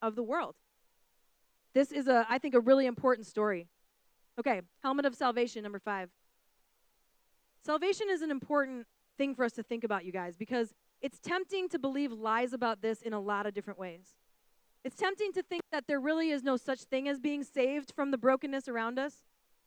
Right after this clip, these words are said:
that you or I are not good enough to be saved from our own sin and our own brokenness. That's a lie that a lot of us are told. Like, God can love a lot of people, but not you. These lies are spoken in such sneaky ways in our lives.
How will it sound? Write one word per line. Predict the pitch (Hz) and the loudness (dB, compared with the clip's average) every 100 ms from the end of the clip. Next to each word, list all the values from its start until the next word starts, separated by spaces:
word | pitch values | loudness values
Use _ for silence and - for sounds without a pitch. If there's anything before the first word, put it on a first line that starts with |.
| _ _ _ _ _ - | _ _ _ _ _ 0
that | 247 - _ _ | 0 0 _ _
you | 247 302 | 4 6
or | 294 | 6
I | 247 262 | 6 4
are | 269 | 4
not | 262 247 | 4 2
good | 226 247 | 2 2
enough | 262 254 | 4 -2
to | - | -2
be | 233 | -4
saved | 220 254 240 233 | 0 6 6 6
from | - 247 | 2 2
our | 226 | 4
own | 220 240 | 2 0
sin | - 233 | 0 -2
and | 240 | 0
our | 220 | 0
own | 208 226 | 0 0
brokenness. | 208 208 240 233 269 - _ _ - | 2 0 0 -2 -4 -8 _ _ -4
That's | 233 | -2
a | 247 | -2
lie | 214 214 226 | 0 2 2
that | 214 | 0
a | |
lot | 196 202 208 | 0 0 0
of | |
us | 214 214 | 0 -2
are | 196 | -4
told. | 208 196 240 - _ _ _ _ _ _ _ | -2 0 0 -4 _ _ _ _ _ _ _
Like, | 220 202 _ _ _ | -4 -4 _ _ _
God | 269 359 339 | 6 6 6
can | 370 | 2
love | 311 | 2
a | 262 | 4
lot | 262 262 | 6 6
of | |
people, | 254 220 | 4 2
but | 202 | 0
not | 214 226 | 0 -2
you. | 208 226 185 160 _ _ _ _ _ _ _ _ _ _ _ _ _ | 4 4 4 -2 _ _ _ _ _ _ _ _ _ _ _ _ _
These | 262 330 | 2 2
lies | 277 262 269 330 277 | 2 -4 0 0 0
are | 262 | -4
spoken | - 262 277 294 | 2 6 6 4
in | 262 247 | -2 -2
such | 269 254 | -4 -6
sneaky | - - 254 262 269 | -12 -6 -6 -2 2
ways | 247 254 240 | 4 4 2
in | 233 | -2
our | 220 | -2
lives. | 208 214 190 175 - | -2 -2 -4 -10 -20